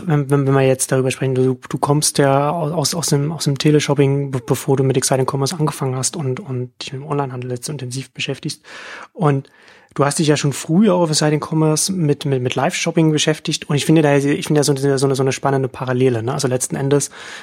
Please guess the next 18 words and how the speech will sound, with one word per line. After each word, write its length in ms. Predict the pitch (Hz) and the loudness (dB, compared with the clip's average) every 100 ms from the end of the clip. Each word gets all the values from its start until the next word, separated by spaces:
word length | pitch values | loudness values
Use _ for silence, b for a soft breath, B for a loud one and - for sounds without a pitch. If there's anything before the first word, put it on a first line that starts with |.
| - | -4
das 160 | 135 | 0
ist 160 | 139 - | 2 4
ja, 240 | 131 127 | 4 2
Teleshopping 640 | 123 - 139 - 135 139 139 | 2 2 2 2 2 2 0
ist 180 | 165 | -2
ja 80 | 135 | 0
Live-Shopping 640 | 123 123 - - 120 127 127 | 2 2 0 -2 2 0 2
über, 420 | 156 123 123 127 | 2 2 2 0
über 400 | 175 160 127 120 | -4 -4 0 0
das, 220 | 117 - | 0 -2
über 140 | - 131 | -2 0
das 160 | 120 | 0
T-V-Format, 800 | - 127 - 123 - 117 117 117 | 0 0 2 2 0 -2 -4 -8
über, 240 | 160 127 127 | -6 -6 -6
über, 280 | 131 123 127 | -8 -10 -12
über 120 | - | -14
Fernsehen. 560 | 127 - 123 131 117 127 B B B B B B | -8 -2 0 2 0 -2 B B B B B B
Und 340 | - 147 131 | -4 0 0